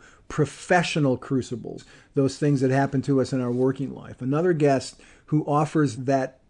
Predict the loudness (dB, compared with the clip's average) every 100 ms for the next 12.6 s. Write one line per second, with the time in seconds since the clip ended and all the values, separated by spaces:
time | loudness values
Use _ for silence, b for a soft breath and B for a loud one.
0 | _ -6 -6 -2 0 2 0 4 2 2
1 | -2 -4 -8 -4 -2 -2 0 -2 -2 -8
2 | -8 -6 -6 -8 b b b b -2 2
3 | 4 4 2 2 2 -2 -4 -6 -6 -14
4 | _ -8 -6 -6 -4 -2 -2 -2 -2 -2
5 | -4 -8 B B B -2 2 4 4 4
6 | 4 4 2 2 2 0 -8 -6 0 0
7 | 2 0 -2 -4 0 2 2 -2 -10 b
8 | b -2 0 0 0 0 0 0 -4 -8
9 | -12 -4 -2 0 -2 -2 0 0 0 0
10 | -2 -2 -2 0 0 -4 -10 -14 -14 -18
11 | b b b b -4 -4 0 0 2 0
12 | 0 0 -2 -6 -12